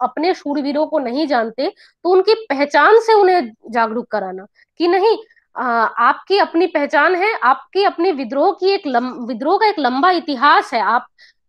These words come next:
अ, आप आज जिस जगह पर हो, जिस समाज में हो, उसके लिए एक लंबा इतिहास है, एक संघर्ष की गाथा है, उसको एक स्वर देना,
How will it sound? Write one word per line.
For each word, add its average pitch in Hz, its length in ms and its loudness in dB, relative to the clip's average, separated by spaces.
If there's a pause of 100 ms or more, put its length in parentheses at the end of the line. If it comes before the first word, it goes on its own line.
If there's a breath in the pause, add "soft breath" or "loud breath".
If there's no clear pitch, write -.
अ, 226 80 -6 (160)
आप 254 240 2
आज 269 320 2
जिस 311 180 -2
जगह 262 320 0
पर 381 220 2
हो, 254 200 -4
जिस 285 260 -8
समाज 285 360 -2
में 330 120 -4
हो, 269 280 -8 (380)
उसके 285 400 -4
लिए 359 260 0
एक 330 300 -6
लंबा 254 380 0
इतिहास 294 600 0
है, 370 120 0
एक 302 80 -6
संघर्ष 254 460 -2
की 339 140 -6
गाथा 240 380 -2
है, 311 200 -2 (360 soft breath)
उसको 440 520 0
एक - 120 -4
स्वर 311 360 2
देना, 262 420 -2